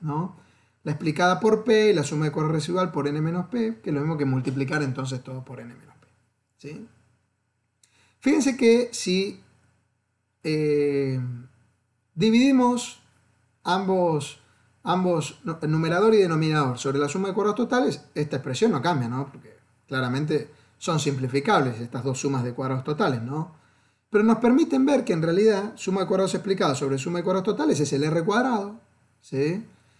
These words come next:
Y suma de cuadrados residual sobre suma de cuadrados totales vendría a ser uno menos el R cuadrado, ¿no? Entonces fíjense que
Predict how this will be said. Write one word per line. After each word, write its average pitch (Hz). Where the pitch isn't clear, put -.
Y 226
suma 330
de 240
cuadrados 220
residual 147
sobre 156
suma 208
de 196
cuadrados 202
totales 254
vendría 139
a 131
ser 156
uno 233
menos 135
el 139
R 151
cuadrado, 170
¿no? 160
Entonces 226
fíjense 233
que 202